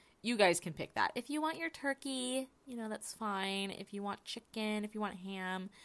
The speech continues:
There was one, I forget what I was looking at, but some article had salmon.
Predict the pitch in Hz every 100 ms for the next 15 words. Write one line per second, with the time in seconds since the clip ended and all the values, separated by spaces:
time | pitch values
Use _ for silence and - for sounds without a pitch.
0 | - - - - 233 214 320 508 - 190
1 | 180 190 220 233 233 - _ _ _ -
2 | - 208 262 254 330 - 202 180 165 147
3 | 151 208 160 139 131 - 139 - - 262
4 | 196 190 185 170 165 156 - 180 165 -
5 | - - 139 156 311